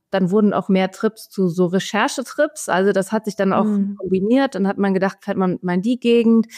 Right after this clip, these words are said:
Speaker 1: oder man hat über die Recherche zu Plätzen rausgefunden, dass es eine schöne Gegend gibt, in die man jetzt mal fährt. Und dann wurden wir halt auch mehr, äh, zu so intensiveren Campern, wo das nicht nur so ein Jahresurlaub oder Wochenend war, sondern eigentlich jede Gelegenheit,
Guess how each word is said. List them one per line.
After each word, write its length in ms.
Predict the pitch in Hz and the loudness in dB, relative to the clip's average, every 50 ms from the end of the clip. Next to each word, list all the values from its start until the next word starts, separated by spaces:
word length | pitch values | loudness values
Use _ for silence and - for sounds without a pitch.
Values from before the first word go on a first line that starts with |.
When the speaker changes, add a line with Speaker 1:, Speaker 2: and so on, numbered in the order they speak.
| - - - | -20 -12 -4
Speaker 1:
oder 180 | - 190 202 196 | -2 0 2 2
man 120 | 190 185 | 2 2
hat 160 | 190 202 202 - | 2 0 0 0
über 140 | 190 185 | 0 2
die 120 | 185 180 185 | 2 2 2
Recherche 520 | 180 190 180 - 226 214 233 240 - 208 | 0 0 -2 0 0 0 0 0 -2 -6
zu 140 | - - 196 | -8 -8 -8
Plätzen 380 | - - 202 202 - - 202 190 | -4 -2 -4 -4 -2 -4 -4 0
rausgefunden, 560 | 170 190 214 - - 208 - - 202 185 - | 0 0 0 0 -4 -8 -6 -4 -4 -2 -2
dass 120 | 196 190 | -2 -2
es 80 | 196 190 | -2 -2
eine 100 | 185 170 | -4 -4
schöne 240 | - 208 196 190 180 | 0 0 0 2 2
Gegend 240 | 190 202 185 202 | 2 2 0 0
gibt, 140 | 185 202 - | -2 -2 -4
in 80 | 180 180 | -4 -6
die 60 | 180 | -2
man 140 | 185 185 180 | -2 0 0
jetzt 180 | 180 180 - | 0 -2 -4
mal 80 | 185 170 | -8 -8
fährt. 340 | - - 240 240 240 247 240 - _ _ _ _ _ _ _ | -6 -2 -2 0 0 0 -2 -6 _ _ _ _ _ _ _
Und 140 | - 190 185 | -8 -2 0
dann 180 | 196 190 170 | 0 0 2
wurden 240 | 185 220 226 220 202 | 2 4 4 4 4
wir 100 | 196 185 | 4 2
halt 160 | 190 185 - | 0 -2 -2
auch 140 | - - - | -6 -4 -2
mehr, 400 | 190 185 196 202 202 202 196 - - _ _ _ _ - | 0 2 2 2 2 0 -2 -4 -6 _ _ _ _ -12
äh, 120 | - 123 | -12 -12
zu 160 | - - - 190 | -10 -8 -6 -2
so 140 | 185 190 | 0 0
intensiveren 760 | - 190 196 - 190 185 175 214 233 226 226 202 185 185 185 | 2 2 0 0 0 0 2 2 2 2 0 0 2 0 -2
Campern, 540 | - - 220 233 247 - - 151 147 160 170 | -2 0 -2 -2 -2 -2 -4 -6 -4 -4 -4
wo 60 | 170 | -2
das 180 | 165 185 175 - | -2 -2 -2 0
nicht 180 | 214 208 - | -2 -2 0
nur 140 | - 202 196 | 0 0 2
so 160 | 185 190 185 | 2 2 2
ein 160 | 190 185 180 170 _ _ _ _ _ _ _ _ _ _ | 2 2 0 -2 _ _ _ _ _ _ _ _ _ _
Jahresurlaub 760 | - - 165 156 214 233 247 208 - - 220 214 214 208 208 - | -10 -6 -4 -4 -2 -2 -4 -4 -2 0 0 2 2 0 0 0
oder 200 | 190 190 180 160 | 0 0 0 0
Wochenend 500 | 196 208 - 277 247 220 208 220 208 208 | 0 -2 0 0 0 0 0 0 0 0
war, 140 | 202 202 | -2 0
sondern 240 | 190 190 185 185 180 | 0 0 0 0 0
eigentlich 340 | - - 175 190 185 - - | 0 0 0 -2 -2 -2 -2
jede 320 | - 214 226 240 226 208 | -2 0 2 2 2 2
Gelegenheit, 1040 | 196 - 190 170 196 226 277 269 220 170 160 165 151 156 175 220 247 - - - | 2 0 0 0 2 0 0 0 0 0 0 -2 -2 -2 -4 -4 -6 -8 -12 -20